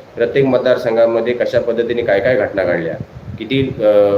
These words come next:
वॉर्डमध्ये कोणाला किती मतं, मतं मिळाली, किती बुथाला कोणाला किती मतं मिळाली, याच्या बाबतीत, अ, तुम्हाला खडानी खडा माहिती असावी,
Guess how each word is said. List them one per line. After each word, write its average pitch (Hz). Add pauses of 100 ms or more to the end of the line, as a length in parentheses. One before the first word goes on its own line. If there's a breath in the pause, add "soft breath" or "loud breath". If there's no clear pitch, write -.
(140)
वॉर्डमध्ये 113
कोणाला 107
किती 131
मतं, 98
मतं -
मिळाली, 85
किती -
बुथाला 120
कोणाला 113
किती 127
मतं 120
मिळाली, 87 (340)
याच्या 117
बाबतीत, 131 (280)
अ, 101
तुम्हाला 110 (120)
खडानी 147
खडा 123
माहिती 107
असावी, 90